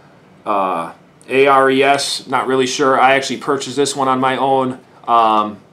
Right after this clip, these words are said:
per subscriber's request, but it's definitely decent. It's got a nice soft magnet on the back. The sockets do stick in there pretty well.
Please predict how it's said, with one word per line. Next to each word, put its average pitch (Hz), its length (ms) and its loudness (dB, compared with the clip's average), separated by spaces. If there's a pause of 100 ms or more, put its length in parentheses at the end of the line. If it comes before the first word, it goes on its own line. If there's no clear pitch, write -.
(460)
per 131 240 0
subscriber's 131 600 0
request, 127 520 -2
but 135 100 0
it's 131 100 -4
definitely 160 300 -2
decent. 123 340 -4
It's 95 80 -12
got 131 160 -2
a 127 60 -4
nice 131 220 -2
soft 135 300 2
magnet 135 320 -2
on 131 160 0
the 127 60 -4
back. 127 420 0
The 117 80 -8
sockets 131 460 0
do 139 160 0
stick 135 340 -2
in 131 160 0
there 127 380 -6 (720)
pretty 143 240 2
well. 131 540 2